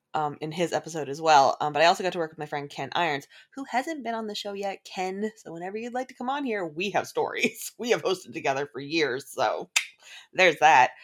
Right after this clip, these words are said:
Um, but the Lupin year was so much fun because it was, you know, in between, like, skits and stuff, you're trying to entertain the crowd, and we just kept it very,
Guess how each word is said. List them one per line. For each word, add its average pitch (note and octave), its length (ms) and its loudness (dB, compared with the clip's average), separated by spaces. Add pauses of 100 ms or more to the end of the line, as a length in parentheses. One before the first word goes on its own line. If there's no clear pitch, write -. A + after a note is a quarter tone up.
(440)
Um, D#3+ 580 6 (720)
but - 100 -16
the G#3 60 -6
Lupin A3 280 0
year E3+ 120 0
was D#3+ 140 -4
so F3+ 200 -4
much E3 220 -4
fun E3 220 -2
because D#3+ 280 -4
it D#3 60 -2
was, D#3 380 -6 (140)
you B3 80 0
know, F3 160 0
in G3+ 120 -2
between, F3+ 400 -2
like, D3 260 -2
skits - 320 -4
and E3 80 -8
stuff, D#3 180 -4
you're D#3 60 -8
trying D#3 200 -4
to - 120 -4
entertain D3+ 320 -8
the C#3+ 80 -10
crowd, C#3 400 2
and C#3 100 -6
we D3+ 80 -8
just D3 220 -8
kept - 200 -4
it - 120 -6
very, C#3+ 520 0